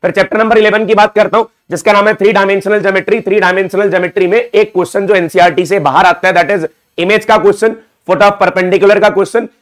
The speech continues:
इंटरसेक्टिंग लाइन का क्वेश्चन, शॉर्टेस्ट डिस्टेंस का क्वेश्चन। शॉर्टेस्ट डिस्टेंस एक एनसीईआरटी कॉन्सेप्ट है, लेकिन इंटरसेक्टिंग लाइन और ये image और foot of perpendicular out of एनसीईआरटी थोड़ा सा चला जाता है।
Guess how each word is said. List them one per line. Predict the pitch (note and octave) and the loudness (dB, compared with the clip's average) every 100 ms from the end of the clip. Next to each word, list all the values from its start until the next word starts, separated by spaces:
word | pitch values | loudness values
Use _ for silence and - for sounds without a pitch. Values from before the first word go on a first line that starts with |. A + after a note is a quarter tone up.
| _ | _
इंटरसेक्टिंग | F3 E3+ G#3 G3+ - F#3 | -6 -2 -4 -4 -4 -4
लाइन | D#3+ G3+ G#3+ | 0 0 0
का | G#3 | 0
क्वेश्चन, | G#3 F#3+ A3 A3 _ | 0 0 -2 -4 _
शॉर्टेस्ट | - F3+ F3 F#3 B2 | -4 -2 0 -2 -2
डिस्टेंस | E3 - G#3 - | -6 -4 -4 -2
का | D#3+ | -4
क्वेश्चन। | C3+ - A2+ - _ | -4 -8 -12 -18 _
शॉर्टेस्ट | - E3 F3 E3 | -2 2 2 0
डिस्टेंस | G3+ A#3 G3+ | -2 -2 -2
एक | G3 | -2
एनसीईआरटी | F#3+ F3+ G3+ G#3 F3+ | -4 -4 0 0 0
कॉन्सेप्ट | G3 G3 G3 G3 | -4 -4 -4 -4
है, | G#3 | -4
लेकिन | F#3+ F3+ | -4 -4
इंटरसेक्टिंग | E3+ F3+ F#3+ F#3 - F#3+ | -4 -6 -6 -6 -6 -4
लाइन | F#3 G3 | -2 -2
और | F#3 | -2
ये | F3+ G3 G3 | -2 -2 -2
image | E3+ F3+ | -4 -2
और | G3 - | -2 -4
foot | D3+ | -6
of | F#3 - | -6 -4
perpendicular | D#3 E3 D#3+ F3+ F#3 A3 - _ D3+ | -6 -4 -4 -2 -2 -2 -6 _ 0
out | F#3+ F#3+ | 2 2
of | F#3+ | 0
एनसीईआरटी | F#3+ E3+ F#3+ E3+ F3+ | -2 0 0 0 -2
थोड़ा | F3+ F3+ | -2 -2
सा | |
चला | F3+ E3 E3+ | -2 0 0
जाता | F3 - | 0 0
है। | A3+ | -4